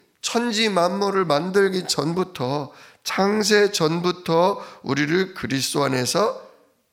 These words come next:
택하셨어요. 그리고 그 우-,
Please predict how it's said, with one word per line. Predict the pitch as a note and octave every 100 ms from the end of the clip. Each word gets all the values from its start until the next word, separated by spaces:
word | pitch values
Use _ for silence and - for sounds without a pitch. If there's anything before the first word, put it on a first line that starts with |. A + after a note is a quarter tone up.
| _
택하셨어요. | - F3+ - D#3 - A#2 - - - - _ _ _ _ _ _ _ _ _ _ _ _ _ _ -
그리고 | D#3 F3+ G3 D3+ - - - _ _ -
그 | E3+ F3 E3 - - - _ _ _ _ _ _ _ _ _ _
우-, | - C#3+